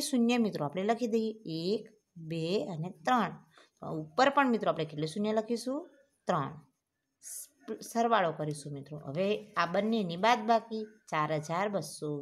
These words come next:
વીસ ઓછા ચાર હજાર, તો ઝીરો, બે, બે અને શૂન્ય. હવે મિત્રો શું કરીશું આપણે? બે અંક લઈશું અને જોઈશું મિત્રો કેટલા છે? બાવીસ. તો ચારના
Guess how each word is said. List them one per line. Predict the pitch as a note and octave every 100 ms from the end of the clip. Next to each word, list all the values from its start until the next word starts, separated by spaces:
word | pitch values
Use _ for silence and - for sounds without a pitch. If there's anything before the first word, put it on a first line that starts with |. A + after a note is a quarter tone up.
| D3+
વીસ | G3+ B3 C4 B3
ઓછા | A#3+ B3+ A#3+ A#3+
ચાર | A3 F3 C#3+ C3
હજાર, | C3+ B2 - - _ -
તો | D#3 D3+
ઝીરો, | D#3 D#3 D#3 F3+ G3+ A#3+ - _ _ F3+ D3+
બે, | D3+ D#3 F3+ A3 B3+ _ _ _ _ D#3 D3+
બે | E3 F3+ G#3+ A3+ _ _ -
અને | G#3 G#3+
શૂન્ય. | F#3 D3+ C3+ C3+ D3+ - _ _ _ _ _ _ _ _ _ _ _ -
હવે | E3+ G#3+ B3
મિત્રો | C4+ C#4 C#4+
શું | C#4
કરીશું | C4+ C4+ C#4 C4
આપણે? | B3 A#3+ B3 C4+ - _ _ -
બે | D#3 E3+ F#3+
અંક | G3+
લઈશું | G#3+ A3 G#3+ A3 A3+ A#3
અને | E3+ F3+ G#3
જોઈશું | G3+ G3+ D#3 C#3+
મિત્રો | C#3+ D3
કેટલા | D#3+ F#3+ G3 G3
છે? | A3 A3+ - _ F3+
બાવીસ. | F3+ D#3 C3 C3+ - _ - - -
તો | G3+ G3
ચારના | F3+ D#3 E3 A3